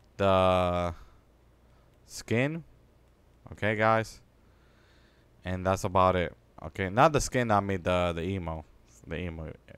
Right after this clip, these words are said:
if anything, okay? You can check on these spots right here if you guys wanna look for more chests. Like, if you're having a hard time looking for more chests, there should be more chests over here. All right.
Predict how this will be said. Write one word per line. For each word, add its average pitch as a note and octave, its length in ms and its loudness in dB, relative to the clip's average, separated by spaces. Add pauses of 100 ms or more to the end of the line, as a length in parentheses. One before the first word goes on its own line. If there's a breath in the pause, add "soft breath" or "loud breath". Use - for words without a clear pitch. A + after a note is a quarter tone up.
if - 160 -12
anything, D#2+ 540 -8
okay? G#2+ 320 -4 (640 loud breath)
You G2+ 100 -6
can A#2+ 140 0
check B2 240 0
on G2+ 160 -4
these A2 220 -2
spots G#2+ 380 2
right G2 160 2
here G2+ 260 0
if G2 140 -10
you E2+ 80 -12
guys F2+ 220 0
wanna F2 200 -4
look F2 160 -4
for E2+ 120 -10
more F2 200 -6
chests. F2+ 380 -2 (560 soft breath)
Like, F2 120 -6
if E2+ 80 -8
you're F2+ 100 -4
having G2+ 220 2
a E2+ 60 0
hard G2 260 2
time G2 200 0
looking G2+ 200 -8
for G2+ 120 -6
more G2 200 -4
chests, G2+ 320 -4
there E2+ 100 -4
should E2+ 200 -10
be F2 100 -2
more E2+ 180 -6
chests F2 300 -6
over D#2 120 -8
here. G2 280 -4 (1000 soft breath)
All D#2+ 140 -10
right. G2 260 2